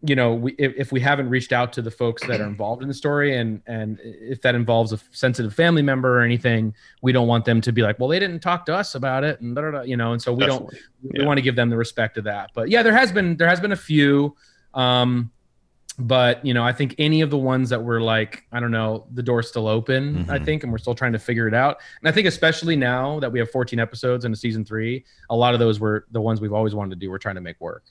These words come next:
Speaker 1: for sure.
Speaker 2: For sure.
Speaker 3: Awesome.
Speaker 2: Um, this one's from, uh, Smurf Galloway. Uh,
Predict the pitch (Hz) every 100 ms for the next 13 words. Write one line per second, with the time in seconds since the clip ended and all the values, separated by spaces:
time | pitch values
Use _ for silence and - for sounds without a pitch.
0 | _ - - - _ _ _ _ - -
1 | 110 101 135 120 117 107 101 120 - 139
2 | - 113 104 95 92 92 90 - 131 101
3 | 113 120 110 101 92 95 - - _ _
4 | _ _ _ - 101 98 95 92